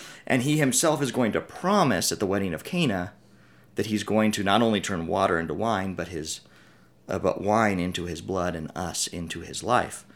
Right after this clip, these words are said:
So at some level, Epiphany is the feast where we're announcing Easter. And in fact, even liturgically, that's what's supposed to happen on Epiphany. The priest stood up, and before the internet, this was a bigger deal, and would announce the date of Easter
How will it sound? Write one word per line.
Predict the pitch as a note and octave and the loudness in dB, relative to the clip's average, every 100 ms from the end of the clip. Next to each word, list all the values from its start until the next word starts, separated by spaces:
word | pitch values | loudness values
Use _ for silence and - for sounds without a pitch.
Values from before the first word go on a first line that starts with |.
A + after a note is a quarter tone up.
| - - - - - | -20 -20 -20 -20 -12
So | - - B2 | 0 8 8
at | A#2 | 8
some | - - E3+ E3+ | 6 6 6 6
level, | D3+ C3 - | 8 6 4
Epiphany | G#2+ G#2+ - - A#3+ B3 B2+ F#2+ E2+ G#2 - - | 0 -4 -10 -2 0 2 2 2 0 -4 -10 -2
is | A2 G#2+ | -2 0
the | G#2 | -4
feast | - C3 B2 - | -4 -2 -2 2
where | G#2+ | 2
we're | G2+ G#2+ | 4 4
announcing | G2 F#2 F#2 G2+ B2 A#2 - F2+ - | 2 -2 -4 -2 -2 -2 -4 -6 -4
Easter. | A#2 - - - - - | -4 -4 -8 -14 -18 -4
And | G2 | -2
in | F#2 | 4
fact, | A2+ - | 4 4
even | A#2+ G#2 | 0 2
liturgically, | D#2+ - B3 E3+ C3 F2+ F2 A2 - - - - - - - - - | -2 4 6 8 4 6 2 0 -14 -20 -20 -20 -20 -20 -20 -20 4
that's | A2+ C3 - | 6 6 4
what's | - | 0
supposed | - A2 | 2 2
to | A#2 | 2
happen | A#2 B2+ F2 | 0 2 0
on | E2+ | 0
Epiphany. | D2+ A#2 - C2 | 0 -4 -2 -6
The | - | -6
priest | - D#3 C3+ A#2 - - - _ | -2 2 4 2 -2 -6 -14 _
stood | - - G#2+ | -10 2 4
up, | F2+ F2+ - | 4 2 -2
and | F#2 | -6
before | F2 - F2+ | -6 0 2
the | E2 | 2
internet, | F#2+ F2 D#2 | 2 0 0
this | - | -4
was | E2 | -8
a | D#2 | -6
bigger | F2 F#2 | -4 -2
deal, | D#2+ C#2+ A2 - - - - | -2 -4 -8 -16 -20 -20 -12
and | F#2 G2 | -4 0
would | F#2+ | 2
announce | F#2+ F#2+ F#2 F#2+ - - | 2 2 0 0 -4 -4
the | E2 | -4
date | D#2 D2+ C#2+ - - | -2 -4 -4 -6 -12
of | C#2+ | -6
Easter | F2+ G2 - C#2+ | -4 -4 -6 -10